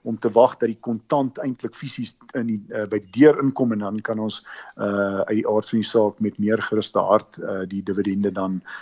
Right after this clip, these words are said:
eh, verklaar en uitkeer. Maar ons, ons kyk natuurlik ook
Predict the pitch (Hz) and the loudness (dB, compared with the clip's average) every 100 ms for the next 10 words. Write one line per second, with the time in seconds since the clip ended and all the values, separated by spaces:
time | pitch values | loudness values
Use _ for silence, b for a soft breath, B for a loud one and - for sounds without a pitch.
0 | B - 98 - 110 - 120 117 110 104 | B -8 -4 -2 0 6 8 8 4 -2
1 | 117 113 - 98 104 113 135 131 - 139 | -8 -6 -4 -4 -2 0 2 0 -4 -4
2 | 131 - 160 - 127 127 131 127 123 151 | -2 2 2 2 -2 0 0 0 2 2
3 | 127 - | 2 0